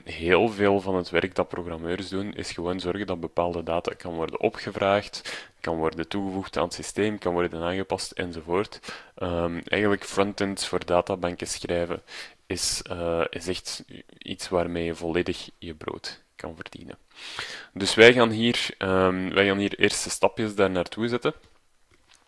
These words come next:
Eh, we gaan een statische methode execute student menu voorzien. Ehm, en die gaat onze lijst aanmaken en de mogelijkheid geven om elementen in die lijst te plaatsen of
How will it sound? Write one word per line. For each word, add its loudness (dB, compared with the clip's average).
Eh, 2
we 0
gaan 2
een 0
statische 2
methode -4
execute -8
student -8
menu -4
voorzien. -4
Ehm, 2
en 0
die -4
gaat 2
onze -4
lijst 2
aanmaken 0
en 0
de 0
mogelijkheid 4
geven -2
om -6
elementen -2
in -10
die -4
lijst -2
te -10
plaatsen -2
of -18